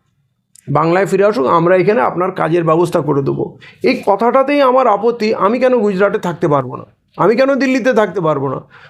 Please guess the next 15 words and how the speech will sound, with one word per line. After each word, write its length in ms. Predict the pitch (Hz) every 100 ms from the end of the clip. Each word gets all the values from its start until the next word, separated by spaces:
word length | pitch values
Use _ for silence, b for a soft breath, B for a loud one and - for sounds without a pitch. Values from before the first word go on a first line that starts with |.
| B
আমি 220 | 175 254
কেন 180 | 277 285
জম্মু 260 | 247 254
কাশ্মীরে 400 | 247 262 247 254
থাকবো 300 | 254 233 226
না, 120 | 240 240
কেরালা 340 | 226 220 233
কর্ণাটকে 440 | 214 220 220 208
থাকবো 300 | 226 208 202
না, 80 | 190
আমি 220 | 160 185
উড়িষ্যায় 420 | 233 226 240 254 240
কেন 180 | 240
থাকবো 260 | 254 254 233
না? 140 | 196